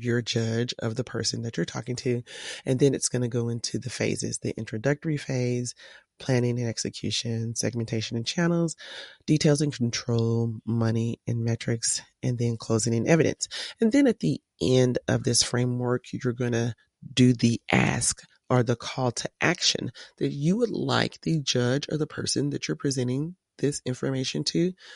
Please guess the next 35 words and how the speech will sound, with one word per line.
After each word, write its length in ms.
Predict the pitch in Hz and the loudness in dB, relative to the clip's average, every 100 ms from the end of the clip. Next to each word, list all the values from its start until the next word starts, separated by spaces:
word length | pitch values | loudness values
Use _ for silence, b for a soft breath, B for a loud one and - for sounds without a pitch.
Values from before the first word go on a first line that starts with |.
| B B - | B B -6
to, 460 | - 147 131 147 180 _ - | 0 4 4 2 -2 _ -8
um, 440 | 147 143 151 170 - | -4 -2 -2 -6 -2
buy 140 | 180 226 | 0 2
into. 420 | 269 - - - B B B | 0 -2 -4 -6 B B B
You're 220 | 123 135 | -2 4
gonna 340 | 147 139 131 - b _ - | 6 6 2 -2 b _ -2
ask 320 | 226 220 - | 0 0 0
them 380 | 107 104 117 - _ - | 0 -2 -4 -10 _ -6
to 600 | - 127 123 120 117 113 - | -2 0 2 0 -2 -6 -6
fund 300 | - 180 175 | 0 0 2
your 100 | 139 | 0
project. 500 | 117 - 110 - - | -2 -4 -4 -4 -4
You're 80 | 123 | -2
gonna 220 | 131 143 - | -2 -2 -4
ask 320 | 156 185 - | -4 -4 -4
them 160 | - 123 | -6 -8
to 180 | - 127 | -6 -2
support 680 | 123 - 127 - 160 151 - | -2 -2 -6 -8 -2 -2 0
you. 100 | 113 - B B | -4 -4 B B
You're 120 | 127 | 0
gonna 260 | 127 127 120 | 0 0 -2
tell 400 | - - 175 190 | -4 -2 0 0
them 340 | 139 120 123 - | 0 -2 -4 -8
to 180 | 131 117 _ _ _ _ 113 | -12 -12 _ _ _ _ 0
go 200 | 151 - | 2 2
out 240 | 156 151 - | 0 -2 -2
and 180 | 120 123 | -2 -2
do 140 | 143 147 | 0 -2
this 360 | 113 143 143 | 0 2 2
in 180 | - 143 | 0 -2
the 100 | 143 | -2
community, 800 | - 131 135 151 123 135 117 117 B B B B | -2 -2 0 0 0 0 -2 -4 B B B B
um, 580 | 120 113 113 113 110 110 _ _ - | 0 0 0 -2 -6 -10 _ _ -2
you 120 | 156 | 2
know 320 | 123 113 117 | 4 2 -2